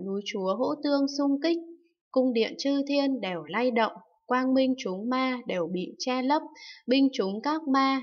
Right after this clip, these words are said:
đều bị thôi phục, khiến khắp chúng sinh xả bỏ tâm kiêu mạn, trừ diệt tâm nộ hại, phá núi phiền não, dứt các pháp ác, nuôi lớn tâm không đấu tranh,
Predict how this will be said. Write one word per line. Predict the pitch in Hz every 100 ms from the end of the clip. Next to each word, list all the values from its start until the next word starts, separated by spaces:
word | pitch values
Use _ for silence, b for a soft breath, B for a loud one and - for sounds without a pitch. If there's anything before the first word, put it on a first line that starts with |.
| 220
đều | 190 165 180
bị | 185 -
thôi | 262 277 269
phục, | 214 175 - _ B B -
khiến | 202 196 208
khắp | 311 330
chúng | - 190 208 294
sinh | 285 277 277
xả | 202 180 175
bỏ | 175 156 -
tâm | 269 277
kiêu | 285 277
mạn, | 262 226 190 214 -
trừ | - 196 185
diệt | 190 170 -
tâm | 254 269 262
nộ | 220
hại, | 190 214 202 - B B B -
phá | 202 196 226
núi | 214 240 254
phiền | 220 175 180
não, | 202 262 302 302
dứt | 311 311
các | 285 311 320
pháp | 311 311
ác, | 302 320 330 - _ 247
nuôi | 269 233
lớn | 190 196 220
tâm | 277 269 269
không | 277 247
đấu | 185 202
tranh, | - 277 277